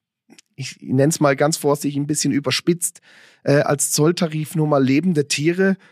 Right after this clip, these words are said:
für ein, für ein, ein Messeausstellungsstück, dann sollte das einem guten Broker auffallen. Also wenn er bei, und auch hier wieder, passiert's im Standardprozess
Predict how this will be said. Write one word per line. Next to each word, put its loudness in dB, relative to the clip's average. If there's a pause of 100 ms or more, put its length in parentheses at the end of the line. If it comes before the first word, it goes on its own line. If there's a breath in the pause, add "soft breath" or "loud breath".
(140 soft breath)
für 2
ein, 0 (240 soft breath)
für 2
ein, -2
ein 2
Messeausstellungsstück, 0 (300 soft breath)
dann 0
sollte 0
das -4
einem 2
guten 0
Broker 2
auffallen. -2
Also -2
wenn 2
er 4
bei, -2 (300)
und -4
auch 2
hier 0
wieder, -6 (320)
passiert's -2
im 2 (180)
Standardprozess -2